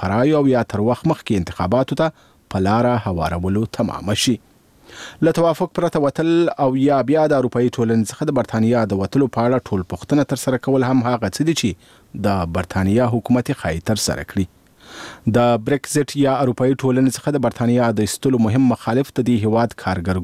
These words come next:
ګوند دی. دې ګوند د مخه تر دې هم ویلي و چې صدراعظمه تریزا مې د پارلمان د غړو د ملاتړ په ترلاسه کولو کې پاتې راغلي. په دوه زره شپاړسم کال کې په یوه ټول پوښتنه کې د برتانیا زیاتو خلکو له اروپایي ټولنې څخه د دې هیواد د وتلو په پلوۍ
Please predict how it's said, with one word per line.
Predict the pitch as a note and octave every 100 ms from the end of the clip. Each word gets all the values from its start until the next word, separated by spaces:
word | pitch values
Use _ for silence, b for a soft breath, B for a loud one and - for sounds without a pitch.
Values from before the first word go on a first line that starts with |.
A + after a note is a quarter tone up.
| B2+
ګوند | A#2+ D#2
دی. | - _ _ _ F#2
دې | G2+
ګوند | A2+ A2
د | A#2
مخه | - A2+
تر | G#2+
دې | A#2+
هم | A#2 A2+
ویلي | A2 C#3
و | C3+
چې | - C3+ B B B -
صدراعظمه | B2 A#2 G#2+ C3+ B2+ -
تریزا | A#2+ A2 A2 A2+
مې | C3+ B2+
د | A#2
پارلمان | A2 G#2 A#2+ B2+ A2
د | A#2+
غړو | D3+ B2+
د |
ملاتړ | G#2 F#2+ G#2 F#2+
په | F#2+
ترلاسه | F#2 E2 - F2
کولو | F2+ G#2 A#2+
کې | C3+ -
پاتې | C#3+ - -
راغلي. | - A#2+ - _ _ B B B B -
په | C#3+
دوه | D3+ E3
زره | E3 D3
شپاړسم | - B2 A2 - E3+ D#3
کال | G#2+ F#2
کې | F#2+ F2+
په | F2+
یوه | F2+
ټول | G#2 F#2
پوښتنه | F#2 - C#3
کې | B2+ C#3
د | B2+
برتانیا | A#2+ B2 C3 C#3 A#2+
زیاتو | - C3+ D#3 - -
خلکو | G2 - F2
له |
اروپایي | E2+ - G#2 A#2
ټولنې | A#2+ C3+ C#3
څخه | C#3 D3+ B B B - E3
د | E3
دې | E3+ C3
هیواد | C3+ C#3 B2+ G#2+
د |
وتلو | F#2+ - D#3+ -
په | -
پلوۍ | F2+ E2+ G#2